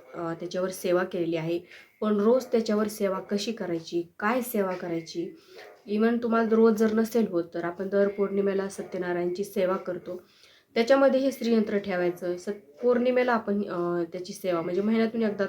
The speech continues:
आपण त्याची सेवा करायची. म्हणजे कोणतीही वस्तू आपण घरात जर आणली, तर त्या, अ, त्याच्यावर आपल्याला काम करावंच लागतं, तरच ते वस्तू आपल्यासाठी काम करत असते. तसंच हे श्रीयंत्राचं पण आहे. आपलं यंत्र जर सिद्ध, अ, राहिलं,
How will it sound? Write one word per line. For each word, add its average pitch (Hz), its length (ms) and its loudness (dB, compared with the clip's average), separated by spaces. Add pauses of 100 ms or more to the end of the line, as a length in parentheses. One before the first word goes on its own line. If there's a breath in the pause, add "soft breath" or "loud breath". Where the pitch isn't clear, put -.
(140)
आपण 185 220 -8
त्याची 180 220 -8
सेवा 185 280 -4
करायची. 165 340 -12
म्हणजे 175 200 -2
कोणतीही 233 560 2
वस्तू 240 320 2
आपण 196 240 -2
घरात 185 340 -4
जर 180 120 -4
आणली, 185 420 -4 (600 loud breath)
तर 196 480 2 (340)
त्या, 214 180 4 (260)
अ, - 60 -4 (600)
त्याच्यावर 220 340 2
आपल्याला 202 420 2
काम 202 360 -2
करावंच 202 400 -2
लागतं, 175 300 -6
तरच 196 320 -6
ते 202 300 4 (160)
वस्तू 202 280 -2
आपल्यासाठी 180 380 -6
काम 185 240 -4
करत 170 300 -6
असते. - 340 -14 (460 loud breath)
तसंच 247 180 2
हे 240 80 2
श्रीयंत्राचं 208 640 2
पण 175 140 -4
आहे. 180 220 -4
आपलं 208 480 -4
यंत्र 214 480 2
जर 226 240 0
सिद्ध, 220 480 0
अ, 180 480 -4
राहिलं, 180 400 2